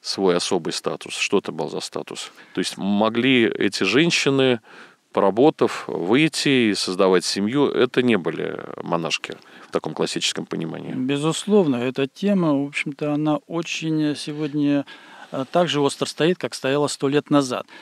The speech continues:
Speaker 2: когда Елизавета Фёдоровна захотела восстановить чин диаконис. А диаконис — это что такое? Это служительницы, то есть люди, которые обслуживают больных,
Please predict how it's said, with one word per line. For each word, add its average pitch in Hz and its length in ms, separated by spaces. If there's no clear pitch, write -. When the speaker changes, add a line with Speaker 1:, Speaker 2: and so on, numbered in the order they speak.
Speaker 2:
когда 139 340
Елизавета 151 500
Фёдоровна 123 800
захотела 143 560
восстановить 139 800
чин 151 360
диаконис. 127 920
А 131 180
диаконис — 143 540
это 117 160
что - 180
такое? 113 240
Это 123 140
служительницы, 135 840
то - 140
есть - 160
люди, 226 200
которые 151 260
обслуживают 208 840
больных, 135 840